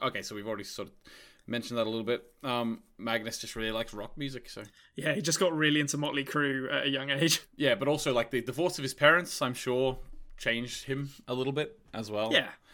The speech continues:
Speaker 2: Yeah, it toughens him up.
Speaker 1: Yep. Uh, so, uh,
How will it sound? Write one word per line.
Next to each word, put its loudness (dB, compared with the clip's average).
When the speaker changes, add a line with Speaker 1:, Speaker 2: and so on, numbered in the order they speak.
Speaker 2:
Yeah, -4
it -4
toughens -6
him -10
up. -6
Speaker 1:
Yep. -4
Uh, 6
so, 4
uh, 4